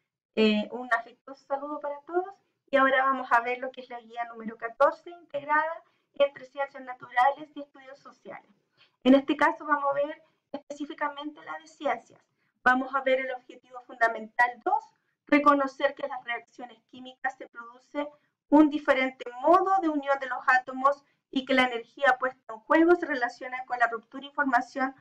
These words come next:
de enlaces químicos entre los átomos.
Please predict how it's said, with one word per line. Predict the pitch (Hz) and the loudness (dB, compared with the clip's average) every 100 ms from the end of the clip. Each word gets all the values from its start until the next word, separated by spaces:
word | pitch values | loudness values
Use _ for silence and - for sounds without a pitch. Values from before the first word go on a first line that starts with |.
| _ _ _ | _ _ _
de | 247 | 0
enlaces | 247 247 247 247 _ | 2 2 0 -12 _
químicos | 285 311 311 339 339 - - | -4 -2 2 2 2 0 0
entre | 269 277 - 277 269 | 0 0 -2 0 0
los | 285 - | -2 0
átomos. | 214 196 - - _ _ | 0 0 -4 -18 _ _